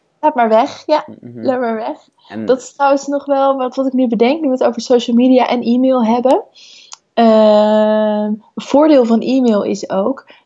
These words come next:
Speaker 1: dat, eh, wereldwijd alle e-mails die verstuurd worden, negentig procent daarvan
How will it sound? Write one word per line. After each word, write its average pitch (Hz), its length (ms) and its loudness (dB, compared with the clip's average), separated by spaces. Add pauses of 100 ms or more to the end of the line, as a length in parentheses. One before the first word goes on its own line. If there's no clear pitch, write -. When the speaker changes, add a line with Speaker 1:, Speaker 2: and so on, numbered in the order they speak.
Speaker 1:
dat, 208 440 0
eh, 208 360 -4
wereldwijd 254 760 2
alle 302 240 0
e-mails 254 240 -4
die 226 120 -6
verstuurd 262 360 -6
worden, 269 340 0
negentig 240 880 0
procent 233 560 -2
daarvan 226 520 -2